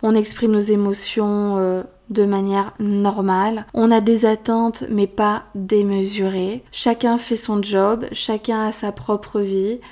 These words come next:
chacun a ses centres d'intérêt, donc voilà, on se sent bien. Ça, c'est vraiment, attachement sécure, c'est en gros une relation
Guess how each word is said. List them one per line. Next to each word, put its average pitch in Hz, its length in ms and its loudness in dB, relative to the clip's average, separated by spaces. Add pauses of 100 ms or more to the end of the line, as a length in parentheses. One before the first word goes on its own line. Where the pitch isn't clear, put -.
(300)
chacun 214 400 -2
a 208 40 -2
ses 208 140 -10
centres 226 440 -2
d'intérêt, 208 580 -2
donc 214 240 -6
voilà, 214 360 -6
on 220 120 0
se 233 200 -8
sent 208 400 -4
bien. 196 340 -8 (300)
Ça, 226 160 0
c'est 226 140 0
vraiment, 208 640 0
attachement 226 460 0
sécure, 247 420 -4
c'est 220 220 -4
en 202 120 -2
gros 208 380 2
une 202 140 -2
relation 196 680 -6